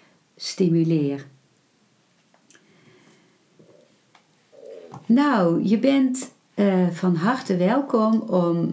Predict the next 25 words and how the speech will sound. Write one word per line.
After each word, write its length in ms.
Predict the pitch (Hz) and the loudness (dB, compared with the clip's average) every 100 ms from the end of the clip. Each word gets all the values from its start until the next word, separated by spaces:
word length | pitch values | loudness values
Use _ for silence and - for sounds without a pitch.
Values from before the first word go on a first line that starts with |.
| - | -4
deze 520 | 156 165 185 196 175 | -4 2 2 2 0
massage 600 | 165 160 - 175 170 180 | 0 -2 -2 -2 -2 -6
te 160 | - - | -8 -4
ontvangen 760 | 160 160 190 208 208 208 - | -4 -2 -2 0 0 0 -4
als 220 | 175 175 | -6 -6
je 80 | 175 | -6
dat 400 | 160 160 - - | -4 -6 -8 -16
f-, 160 | - - - | -20 -20 -14
fijn 380 | - 170 185 | -4 0 2
lijkt 480 | 180 160 208 254 - | 0 0 -2 -4 -6
bij 200 | 185 180 | 0 2
mij 280 | 170 165 165 | 2 2 0
thuis 460 | - 170 220 269 - | 0 0 0 -2 -4
in 260 | 180 165 160 | -2 -2 0
Eindhoven. 840 | 170 214 190 185 185 185 240 339 - _ - - - - - - - - - - _ _ | 0 0 0 0 0 0 -2 -4 -8 _ -20 -20 -20 -20 -20 -20 -20 -20 -20 -20 _ _
En, 520 | - 220 220 214 208 - | 0 2 4 2 0 -2
ehm, 1120 | 196 190 185 180 175 170 170 165 160 156 156 156 160 165 - | 0 2 2 0 0 -2 0 0 -2 -4 -6 -6 -8 -12 -4
ik 200 | 214 214 | -2 0
heb 280 | 202 202 - | -2 -2 -4
een 540 | 180 180 175 175 165 - _ _ _ _ _ - _ _ _ _ | -2 -2 -2 -4 -8 -16 _ _ _ _ _ -20 _ _ _ _
tafel 540 | - 220 226 220 208 | 0 0 0 -2 -4
op 220 | 202 185 185 | -2 -4 -2
een 120 | 160 | -4
hele 420 | 147 196 240 214 | 0 2 4 2
mooie, 720 | 180 190 190 190 180 175 185 | 2 2 2 2 0 0 -4